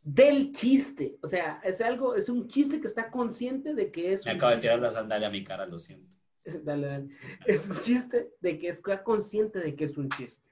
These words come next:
Speaker 1: Entonces, esta serie está súper consciente de que es una serie y ese sentimiento lo refleja con un personaje, que es el personaje de Abed, que está interpretado por un cerote que se llama Danny Pudi,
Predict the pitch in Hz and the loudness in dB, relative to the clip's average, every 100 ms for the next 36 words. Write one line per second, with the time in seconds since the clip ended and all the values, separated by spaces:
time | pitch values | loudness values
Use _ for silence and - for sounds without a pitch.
0 | - - - - 254 - 302 302 294 175 | -16 -10 -8 -4 -4 0 0 2 4 4
1 | 135 123 - _ _ _ _ - 156 - | 2 -4 -12 _ _ _ _ -16 -10 -6
2 | 196 - 330 339 285 277 214 208 214 160 | -4 0 -2 0 -2 2 2 2 2 2
3 | 139 - - _ - 156 160 180 196 196 | 0 -8 -20 _ -6 -4 -2 2 2 2
4 | 196 170 156 175 160 120 131 _ _ _ | -2 -4 -2 -4 -4 -4 -8 _ _ _
5 | - 151 180 214 262 240 214 202 202 233 | -12 0 2 2 0 0 0 0 0 0
6 | 208 175 156 156 143 139 185 196 196 156 | -2 -4 -2 0 0 -2 -2 -4 -2 -2
7 | 170 190 185 180 - 151 185 202 143 - | 0 0 2 0 0 -2 -2 -2 -8 -20
8 | _ 160 147 151 151 - 139 139 135 - | _ -12 -8 -4 -4 -2 -4 -4 -4 -6
9 | 139 131 131 - 202 220 160 - - _ | -8 -6 -8 -4 4 4 4 -2 -6 _
10 | _ _ _ _ _ - 139 156 156 175 | _ _ _ _ _ -14 -8 -6 -4 -4
11 | 160 170 175 156 156 151 160 170 147 151 | -4 -2 -2 0 -4 -2 -4 -4 -2 -2
12 | 156 143 139 175 180 147 - 220 170 | -2 -2 0 0 0 -4 -6 -4 -4